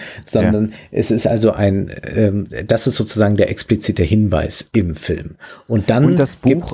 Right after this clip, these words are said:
Speaker 2: im, im Film, Entschuldigung, wenn ich unterbreche, wir haben das besprochen, ist ja auch nur die Simulation eines Buches, ne? Das, das fand ich
Speaker 1: Genau.
Speaker 2: auch so spannend damals an der Stelle, ne? Weil das ja eigentlich so ein, so ein hohles Buch, so wie so ein toter Briefkasten ist.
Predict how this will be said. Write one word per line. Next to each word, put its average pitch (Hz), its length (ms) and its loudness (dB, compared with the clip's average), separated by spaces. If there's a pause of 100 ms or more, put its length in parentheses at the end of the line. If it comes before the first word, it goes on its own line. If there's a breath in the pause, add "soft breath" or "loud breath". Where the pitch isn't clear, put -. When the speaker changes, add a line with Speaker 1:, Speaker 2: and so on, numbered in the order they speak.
Speaker 2:
im, 117 220 2
im 113 160 2
Film, 127 240 0
Entschuldigung, 135 320 0
wenn 110 80 4
ich 110 80 -4
unterbreche, 104 340 0
wir 92 60 4
haben 107 100 2
das 117 140 -4
besprochen, 117 320 -2 (240 loud breath)
ist - 260 0
ja 131 140 0
auch 113 160 -2
nur 127 160 4
die 101 160 0
Simulation 117 580 2
eines 80 260 -2
Buches, 85 520 -6
ne? 143 200 -2
Das, - 220 -4 (160)
das - 220 -2
fand 104 200 2
ich 131 60 6
Speaker 1:
Genau. 147 160 2
Speaker 2:
auch 82 60 -4
so - 100 -8
spannend 80 320 -4
damals 78 320 0
an 82 100 -4
der 76 100 -4
Stelle, 78 260 -2
ne? 85 100 -2
Weil 90 140 2
das 90 180 -4
ja 104 80 2
eigentlich 98 220 -6
so 98 100 0
ein, 95 300 0
so 92 120 -2
ein 87 140 0
hohles 123 320 4
Buch, 120 360 -4
so 98 180 -2
wie 101 80 2
so 98 60 4
ein 95 80 0
toter 101 260 0
Briefkasten 117 640 -4
ist. 117 220 0